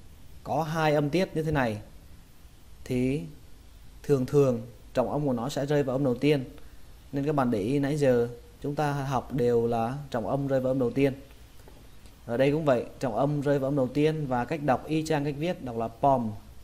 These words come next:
pom. Rất đơn giản, pom. Và chúng ta xuống dòng âm thứ hai. Ở đây ghi là âm E và chúng ta đọc là âm Y. Frit,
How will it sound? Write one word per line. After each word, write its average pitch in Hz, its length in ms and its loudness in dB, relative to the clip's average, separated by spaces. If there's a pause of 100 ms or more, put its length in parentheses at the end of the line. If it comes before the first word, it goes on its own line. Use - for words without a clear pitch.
(180)
pom. 123 300 2 (600)
Rất 143 140 -2
đơn 143 180 0
giản, 120 180 -2 (220)
pom. 117 260 -2 (840)
Và 127 200 2
chúng 151 160 -2
ta 160 120 2
xuống 156 260 0
dòng 147 180 4
âm 151 180 -2
thứ 180 80 -2
hai. 156 340 0 (720)
Ở 127 140 4
đây 156 360 6
ghi 151 180 2
là 135 100 2
âm 147 160 0
E 147 360 0
và 131 100 -2
chúng 147 140 -4
ta 147 60 0
đọc 123 180 -2
là 110 80 -2
âm 135 140 -2
Y. 151 340 2 (800)
Frit, - 400 -4